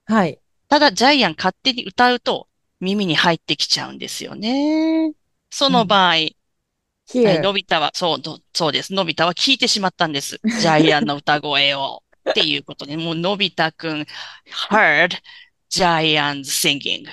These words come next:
Speaker 2: 聞いてしもたってことです。
Speaker 1: <laughs>
Speaker 2: ただ一方で、のび太くんってしずちゃんのこと大好きじゃないですか。
Speaker 1: うんうん。
Speaker 2: しずちゃんは時々お習い事としてバイオリンを弾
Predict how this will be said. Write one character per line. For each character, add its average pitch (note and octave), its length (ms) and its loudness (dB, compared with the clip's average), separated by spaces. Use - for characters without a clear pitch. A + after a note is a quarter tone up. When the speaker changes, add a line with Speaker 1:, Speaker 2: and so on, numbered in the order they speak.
Speaker 2:
聞 F3+ 220 0
い D3+ 80 0
て - 100 -2
し - 160 2
も E3 140 -4
た - 100 -2
っ - 60 -12
て F3 120 -2
こ F3+ 120 -2
と - 100 -2
で - 80 -6
す。 F3+ 160 -4
Speaker 1:
<laughs> - 1080 -2
Speaker 2:
た D4+ 80 6
だ D#4 100 4
一 F4 160 0
方 F#4+ 100 -4
で、 F#3+ 280 0
の B3+ 120 0
び C4 80 -2
太 E3+ 140 -2
く D3+ 120 -10
ん C#3+ 40 -10
っ - 20 -20
て D3+ 80 -8
し D4+ 160 -2
ず G#3 80 -8
ち D#3 80 0
ゃ C#3+ 40 -2
ん C3 40 -10
の C#3+ 80 -12
こ - 100 -14
と D3+ 80 -12
大 E3+ 160 0
好 - 80 -6
き - 100 -14
じ E3 80 -8
ゃ D3 40 -12
な C#3 100 -6
い - 40 -8
で - 80 -16
す - 60 -12
か。 - 220 -12
Speaker 1:
う G4 60 -6
ん G4+ 40 0
う C#4+ 220 -2
ん。 E3+ 40 -10
Speaker 2:
し A#3+ 180 -4
ず G3 100 -2
ち G#3 100 0
ゃ G3 80 2
ん A3+ 40 -4
は E4 160 0
時 D#4 180 -4
々 B3+ 920 2
お A3 120 0
習 C#4+ 280 4
い C4+ 40 0
事 B3+ 220 -6
と A#3 140 -4
し - 60 -6
て A3 120 -2
バ G#3 180 2
イ C#4 100 2
オ C4+ 60 0
リ C4 120 0
ン A#3+ 60 -2
を - 40 -10
弾 - 80 -16